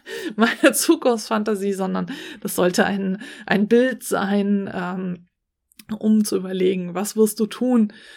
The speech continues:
Wirst du aktiv handeln oder passiv abwarten? Und ich bin eher so der Mensch, der aktiv handelt. Und, äh, deswegen eben die Einladung,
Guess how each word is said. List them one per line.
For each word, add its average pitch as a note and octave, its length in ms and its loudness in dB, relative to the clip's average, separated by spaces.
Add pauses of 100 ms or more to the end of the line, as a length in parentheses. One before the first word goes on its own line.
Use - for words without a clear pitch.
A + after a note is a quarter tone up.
(160)
Wirst G#3+ 300 4
du F#3 320 -4 (220)
aktiv G3 480 -6
handeln C#4 480 0
oder G#3 240 0
passiv - 500 -10
abwarten? A3 840 0
Und F#3+ 200 -6
ich G#3 160 -6
bin G3 180 -10
eher F#3+ 220 -6
so F3 340 -6
der E3+ 160 -8
Mensch, F3 400 -8
der - 300 -12 (440)
aktiv - 520 -10
handelt. A3+ 500 -2 (680)
Und, G3 400 -4
äh, F#3 200 -6
deswegen G3 560 -2
eben F#3+ 280 -6
die F3 240 -10
Einladung, A3+ 1000 2